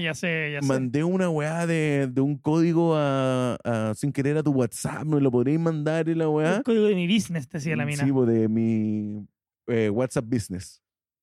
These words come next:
Speaker 1: ¿Tú cachaste que yo después de eso, ya, pues, es la estafa que te roban el, el, el WhatsApp? ¿Tú cachaste que después de eso yo la estuve agarrando pa'l, pa'l huevo a la mina, pues, weón?
Speaker 2: No sé, yo, yo
Speaker 1: ¿Lo viste? ¿No te mandé las
Speaker 2: No,
Speaker 1: fotos?
Speaker 2: no me mandaste nada.
Speaker 1: Weón, yo la estuve agarrando
Speaker 2: Yo
Speaker 1: buen
Speaker 2: agarré,
Speaker 1: rato.
Speaker 2: yo,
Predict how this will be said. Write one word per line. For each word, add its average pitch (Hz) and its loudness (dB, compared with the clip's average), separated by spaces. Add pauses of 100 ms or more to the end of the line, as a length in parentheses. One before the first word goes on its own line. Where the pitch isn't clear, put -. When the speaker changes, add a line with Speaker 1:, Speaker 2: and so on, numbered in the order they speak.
(460)
Speaker 1:
¿Tú 220 0
cachaste 254 0
que 226 -2
yo 208 4
después 247 2
de 233 6
eso, 240 4
ya, 220 2
pues, 202 2
es 214 2
la 220 2
estafa 240 0
que 226 2
te 214 2
roban 214 2
el, 208 0
el, 190 -4
el 190 -4
WhatsApp? 170 -6 (480)
¿Tú 208 2
cachaste 226 0
que 226 -4
después 208 0
de 226 2
eso 285 -2
yo 214 2
la 214 2
estuve 233 2
agarrando 214 2
pa'l, 180 0
pa'l 175 -8
huevo 170 4
a 277 4
la 294 2
mina, 233 0
pues, 226 -4 (140)
weón? - -14
Speaker 2:
No 120 4
sé, 135 4
yo, 123 6
yo 135 4
Speaker 1:
¿Lo 262 6
viste? 262 2 (160)
¿No 262 4
te 392 4
mandé 311 4
las - 2
Speaker 2:
No, 269 4
Speaker 1:
fotos? - 8
Speaker 2:
no 139 6
me 135 4
mandaste 123 4
nada. 117 4
Speaker 1:
Weón, 214 2
yo 302 4
la 311 2
estuve 285 2
agarrando 285 2
Speaker 2:
Yo 285 4
Speaker 1:
buen - 8
Speaker 2:
agarré, - 6
Speaker 1:
rato. 392 -2
Speaker 2:
yo, 180 4